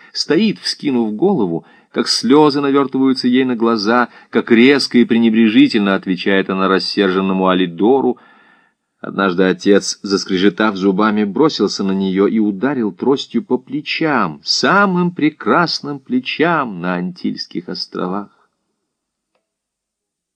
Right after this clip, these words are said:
Видел Реми и многое другое. Видел обстрел Порто-Пренса, пожары, грабежи,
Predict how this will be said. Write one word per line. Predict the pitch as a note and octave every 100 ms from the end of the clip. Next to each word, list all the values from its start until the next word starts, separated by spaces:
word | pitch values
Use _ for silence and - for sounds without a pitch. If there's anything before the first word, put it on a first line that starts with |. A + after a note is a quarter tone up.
| _
Видел | F2+ F3+ A3+ F#3+ F#3+ D3+
Реми | C#3+ C3 G#3 F3
и |
многое | A#2 A#2+ D#3+ B2+
другое. | A#2+ A#2 G#2+ G2 G#2 F#2 D#2 - _ _ _ _ _ _ _ _ _ _ _
Видел | B2+ G3+ E3+
обстрел | A2 - - G2+ A2 G#2+ G2+ F#2 _ _ -
Порто-Пренса, | G2+ F#2 G2 F2+ F#2 F#2 F#2+ F2 D#2+ - - - _ _ _ _ _ _ _ _ _ -
пожары, | C3+ F#2+ C3+ B2 A2
грабежи, | F#2 F2 E2+ D#2+ A#2 A#2+